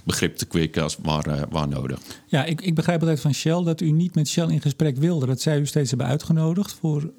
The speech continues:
Speaker 2: eigenlijk officiële gesprekken voordat die rechtszaak ging lopen, of misschien zelfs tijdens, maar dat u steeds weigerde. Zo kwamen we ook tot dat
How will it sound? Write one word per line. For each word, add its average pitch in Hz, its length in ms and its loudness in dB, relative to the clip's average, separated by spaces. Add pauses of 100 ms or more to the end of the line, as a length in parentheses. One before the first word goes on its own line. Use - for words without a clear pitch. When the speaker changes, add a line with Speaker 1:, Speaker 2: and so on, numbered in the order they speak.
Speaker 2:
eigenlijk 131 320 -4
officiële 131 480 0
gesprekken 127 420 -2
voordat 135 520 0
die 127 120 0
rechtszaak 151 420 -2
ging 156 140 2
lopen, 147 300 0
of - 120 -8
misschien 123 280 0
zelfs 110 240 -4
tijdens, 143 340 0
maar 156 160 2
dat 147 120 -2
u 185 80 2
steeds 135 220 0
weigerde. 139 460 0
Zo - 180 0
kwamen 175 380 2
we 190 60 0
ook - 200 -8
tot 143 160 0
dat 131 240 -2